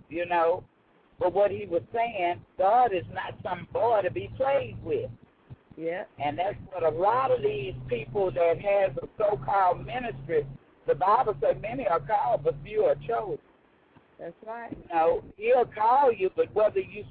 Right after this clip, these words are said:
Speaker 1: stand up to the requirements that he is seeking depends on whether he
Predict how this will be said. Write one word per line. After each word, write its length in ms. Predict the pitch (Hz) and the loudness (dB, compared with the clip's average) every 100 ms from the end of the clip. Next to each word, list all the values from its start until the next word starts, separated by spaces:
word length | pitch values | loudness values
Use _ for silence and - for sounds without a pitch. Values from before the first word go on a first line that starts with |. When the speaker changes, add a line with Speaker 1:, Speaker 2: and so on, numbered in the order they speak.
| - | -2
Speaker 1:
stand 340 | 208 208 202 | 0 0 2
up 180 | 196 185 - | 2 2 0
to 160 | 214 196 - | 0 0 2
the 240 | 151 - - - _ _ _ - | 2 2 -4 -20 _ _ _ -2
requirements 880 | 180 - - 202 226 262 226 349 - - | -2 -4 -2 0 2 2 0 -4 -4 2
that 180 | - | 2
he 180 | - 226 | 2 -2
is 160 | 190 165 - 226 | -2 -2 -6 -4
seeking 500 | 262 285 180 156 160 - _ _ _ _ _ _ _ _ _ _ | -4 -4 -6 -8 -8 -16 _ _ _ _ _ _ _ _ _ _
depends 520 | 190 190 233 233 220 214 | -4 -2 0 0 0 0
on 160 | 190 | -2
whether 260 | 190 190 202 | 2 0 0
he 200 | 226 233 | -6 -10